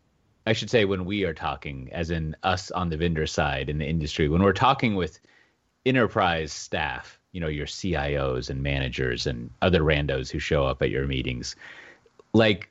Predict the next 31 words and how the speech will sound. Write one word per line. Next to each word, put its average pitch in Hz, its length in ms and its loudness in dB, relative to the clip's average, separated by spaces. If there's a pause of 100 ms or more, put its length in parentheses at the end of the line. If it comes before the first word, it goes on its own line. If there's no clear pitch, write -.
we're 131 180 6
talking 165 400 2
about 104 360 2
writing 104 420 0
applications 92 760 -6
and 80 140 -6
cool 98 340 0
whiz-bangy 85 840 2
omni-channel 90 880 2
TikToks - 680 -2
or 76 80 -2
whatever. 67 560 -2 (540)
But 107 160 4
then 117 240 6
maybe 175 300 6
what 143 180 4
they're 143 160 6
thinking 110 400 -2
about 85 380 0
is, 78 200 -6
like, 85 280 -2
all 95 320 4
of 82 100 0
those 82 360 0
V 85 380 0
Ms 78 200 -4
that - 120 -8
they 71 140 -2
have 71 220 -6
to 80 80 -2
manage. 65 600 -6